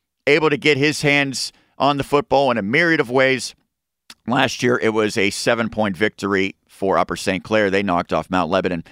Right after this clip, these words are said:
by the score of seventeen to ten. Mike Junko is their head coach, and that should be a good battle with bragging rights on the line in South Hills. Week six, Gateway at Penn Trafford. The,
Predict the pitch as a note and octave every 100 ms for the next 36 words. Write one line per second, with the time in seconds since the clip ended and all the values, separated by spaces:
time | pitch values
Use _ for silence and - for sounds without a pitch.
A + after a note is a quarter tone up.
0 | - _ _ F#2 F#2 - - F#2 C#2 C#2+
1 | - F#2 E2 - F2+ D2 - C3 A2+ B2+
2 | G2+ A2 G2 F#2+ D#2 - - _ _ G2
3 | F2 - G2+ F#2+ D#2 - _ _ F#2+ D#2
4 | - F#2 F2+ - D#2 E2 - E2 D2 E2
5 | - D2+ - G2+ E2+ D#2+ _ _ _ C3
6 | C3+ C3+ B2 A#2 G#2+ A2+ G#2+ G2+ G2 G2
7 | F2+ - F#2 F#2 F2 F2 D#2+ D2 C#2 -
8 | _ _ - F2+ F2+ - D2+ D2+ - F2+
9 | D2+ - - - - _ F3 A#3 - A#3+
10 | G3 - - E3 D#3+ D#3+ E3 C3+ C3+ -
11 | C#3+ D3 - D3+ D3 - E3+ C3+